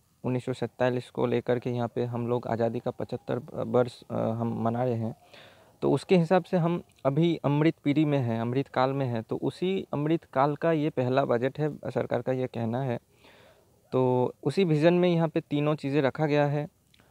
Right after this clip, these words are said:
Opportunities for citizens with focus on the youth, यहाँ पे ये युवा पीढ़ी को बहुत फोकस में रखा गया है,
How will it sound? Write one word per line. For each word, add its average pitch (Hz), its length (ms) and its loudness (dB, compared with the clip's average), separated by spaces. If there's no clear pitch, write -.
Opportunities 175 600 2
for 170 60 4
citizens 160 440 2
with 156 240 -2
focus 147 380 0
on 147 240 -2
the 143 200 2
youth, 127 240 -4
यहाँ 127 80 -4
पे 139 160 2
ये 127 120 -2
युवा 131 500 6
पीढ़ी 143 260 0
को 147 200 0
बहुत 139 300 2
फोकस 131 300 0
में 139 100 0
रखा 127 220 0
गया 135 180 -2
है, 127 180 -4